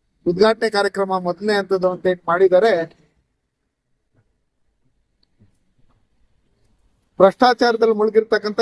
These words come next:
ಈ ಕಾಂಗ್ರೆಸ್ ಅವರು ಏನೇ ಮಾಡಿದ್ರೇನು ಅವರು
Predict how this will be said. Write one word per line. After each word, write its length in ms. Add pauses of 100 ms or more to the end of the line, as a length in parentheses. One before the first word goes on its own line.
ಈ 140
ಕಾಂಗ್ರೆಸ್ 480
ಅವರು 220 (1800)
ಏನೇ 320
ಮಾಡಿದ್ರೇನು 580
ಅವರು 340